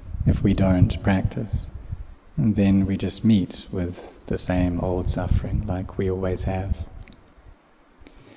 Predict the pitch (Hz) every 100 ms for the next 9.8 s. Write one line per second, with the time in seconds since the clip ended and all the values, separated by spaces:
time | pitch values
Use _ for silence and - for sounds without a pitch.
0 | - _ _ - 127 123 117 110 110 104
1 | 104 98 95 95 95 95 92 92 90 -
2 | - 107 98 95 92 101 98 101 98 110
3 | 113 - 107 107 - - - - - -
4 | 110 101 98 95 87 - - - 98 -
5 | - 104 92 87 90 - 90 90 95 -
6 | - - - - - - - - - -
7 | - _ - - - - - 127 123 120
8 | 117 117 113 110 - 107 107 107 95 -
9 | 123 90 92 - - 95 90 90